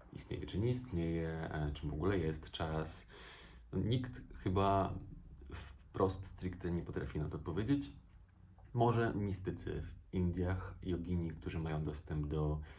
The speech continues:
wiedzy, do której my jako Europejczycy nigdy dostępu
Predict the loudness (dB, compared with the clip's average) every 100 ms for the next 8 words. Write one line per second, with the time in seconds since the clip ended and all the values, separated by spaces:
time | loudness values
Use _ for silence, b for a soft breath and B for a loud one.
0 | B -10 -2 -2 0 2 2 0 -4 -14
1 | -20 -20 -20 -20 -20 -14 -4 -4 0 0
2 | 2 2 2 0 -4 -6 -2 0 2 0
3 | 0 -2 -2 -2 -2 -4 -4 -2 -2 -2
4 | -2 -2 -2 -4 -4 -4 -4